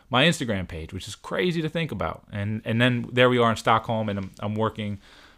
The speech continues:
with his daughter there. So really, really cool thing. And, and just a reminder to anybody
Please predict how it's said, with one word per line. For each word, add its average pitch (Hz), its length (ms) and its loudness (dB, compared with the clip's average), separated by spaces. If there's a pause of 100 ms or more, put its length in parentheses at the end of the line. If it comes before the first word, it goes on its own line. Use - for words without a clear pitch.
with 101 140 -6
his 98 100 -2
daughter 95 300 0
there. 95 240 -4
So 98 420 -6
really, 147 340 6
really 127 200 6
cool 120 200 0
thing. 117 280 2
And, 101 180 -2
and 113 180 0
just 131 220 0
a 127 60 2
reminder 120 800 4 (420)
to - 160 -2
anybody 120 640 2